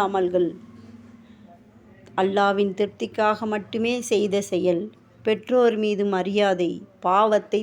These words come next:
தவிர்த்தல், நேர்மை, நியாயம், இவை அனைத்தும் அல்லாவின் உதவியை பெற்றுத்தரும். இது போன்ற மே-, மென்மேலும் வீடியோக்களை பார்க்க எங்களுடைய சேனலை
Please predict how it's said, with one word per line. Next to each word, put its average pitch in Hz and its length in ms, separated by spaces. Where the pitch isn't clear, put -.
தவிர்த்தல், 180 580
நேர்மை, 208 600
நியாயம், 180 540
இவை 185 380
அனைத்தும் 196 580
அல்லாவின் 226 680
உதவியை 196 480
பெற்றுத்தரும். 170 800
இது 214 220
போன்ற 220 420
மே-, 202 500
மென்மேலும் 220 600
வீடியோக்களை 220 640
பார்க்க 185 460
எங்களுடைய 208 560
சேனலை 190 400